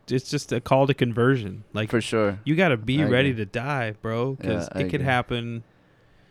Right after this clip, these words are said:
Speaker 2: S-,
Speaker 1: in
Speaker 2: uh,
Speaker 1: two
Speaker 2: tomorrow,
Speaker 1: weeks. If you
Speaker 2: bro.
Speaker 1: get sick today,
Speaker 2: This
Speaker 1: you get
Speaker 2: week,
Speaker 1: pneumonia,
Speaker 2: tomorrow.
Speaker 1: they can't save you, psh, be gone. Maybe,
Speaker 2: That's
Speaker 1: you know,
Speaker 2: true.
Speaker 1: maybe you don't have time to get confession. Maybe you don't have
Speaker 2: Yeah.
Speaker 1: time to ask God for forgiveness. Maybe you're not gonna have time to call your mom one more time or
Speaker 2: Yeah.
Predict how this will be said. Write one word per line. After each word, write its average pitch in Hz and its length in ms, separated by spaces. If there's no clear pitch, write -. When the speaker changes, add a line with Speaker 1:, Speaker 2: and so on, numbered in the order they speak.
Speaker 2:
S-, - 120
Speaker 1:
in 135 120
Speaker 2:
uh, - 20
Speaker 1:
two 170 120
Speaker 2:
tomorrow, 156 400
Speaker 1:
weeks. 139 60
If 98 80
you 117 80
Speaker 2:
bro. 139 40
Speaker 1:
get 160 100
sick 175 220
today, 202 380
Speaker 2:
This 165 100
Speaker 1:
you 139 80
get 165 120
Speaker 2:
week, 196 80
Speaker 1:
pneumonia, 175 380
Speaker 2:
tomorrow. 226 140
Speaker 1:
they 151 140
can't 170 240
save 185 260
you, 208 260
psh, - 300
be 180 100
gone. 214 380
Maybe, 156 240
Speaker 2:
That's 139 80
Speaker 1:
you 156 60
know, 165 160
Speaker 2:
true. 165 80
Speaker 1:
maybe 170 180
you 180 80
don't 196 100
have 202 120
time 247 240
to 285 40
get 180 200
confession. 123 520
Maybe 143 220
you 156 80
don't 175 140
have 196 100
Speaker 2:
Yeah. 185 60
Speaker 1:
time 196 360
to 143 60
ask 127 220
God 123 240
for 120 140
forgiveness. 117 560
Maybe 147 260
you're 156 260
not 143 260
gonna 156 180
have 156 160
time 185 320
to 139 80
call 135 240
your 127 100
mom 117 300
one 113 120
more 113 140
time 110 500
or 101 200
Speaker 2:
Yeah. 85 300